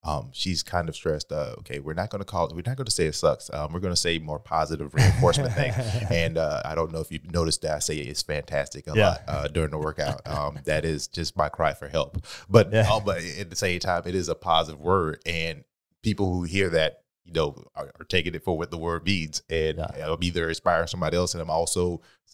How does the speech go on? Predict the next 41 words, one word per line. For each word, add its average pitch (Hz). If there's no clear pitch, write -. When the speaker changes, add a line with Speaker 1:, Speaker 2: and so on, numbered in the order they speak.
Speaker 1:
uh, 76
changing 87
my 87
own 95
psyche 80
by 76
s-, -
continuing 80
to -
say 71
positive 76
things. 73
So, 73
yes, 71
I 82
have 78
to -
give, 78
uh, 71
compliments 80
to 87
all 78
the -
coaches. 73
They 73
definitely 76
have 76
nipped 87
that 82
in 78
the 73
bud 73
once 85
I 76
got 73
here. -
Speaker 2:
Yeah. 110
Wha-, 117
uh, 104
has 107
that, 117